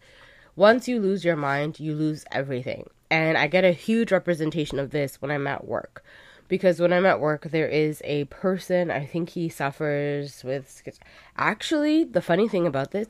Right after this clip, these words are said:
is that he was actually a good-looking guy. Like, you could actually see this, but I think he suffers from, it looks like, schizophrenia. He basically will just walk out into the street. It's, I guess he must be protected by God himself, because how he doesn't get hit is beyond me. Um,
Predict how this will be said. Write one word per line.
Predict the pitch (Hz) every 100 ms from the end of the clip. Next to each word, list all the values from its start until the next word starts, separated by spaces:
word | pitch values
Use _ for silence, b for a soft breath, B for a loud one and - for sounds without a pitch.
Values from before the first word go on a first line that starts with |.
| -
is | -
that | 175
he | 269
was | 294 -
actually | 170 170 170
a |
good-looking | 147 143 147 139 135
guy. | 123 101
Like, | 131 131 160
you |
could | - 151
actually | 143 - 160
see | 156 214
this, | 147 139
but | - 147 B B B B B _
I | 170
think | - 262
he | - 349
suffers | 339 202 214 196
from, | - 165 151
it | 147
looks | 143 151 -
like, | 175 170
schizophrenia. | - 165 160 - 143 139 123 - - b b b _
He | 214
basically | 180 208 208 202 214
will | 180
just | 170 135
walk | 139 147 165
out | 165
into | - 165 160
the | 151
street. | 147 - 139 139 -
It's, | 131 - _ - - -
I | 135
guess | 156 175
he |
must | 160 156
be | -
protected | 143 156 135 147 - 135
by | 143
God | 123 135
himself, | 147 135 135 131 160
because | - 135 143
how | - 139
he | 147 139
doesn't | 139 135 135
get | 131
hit | 131 135
is | - 127
beyond | 135 131 131 127
me. | 135 196 B B B B B
Um, | - 156 156 151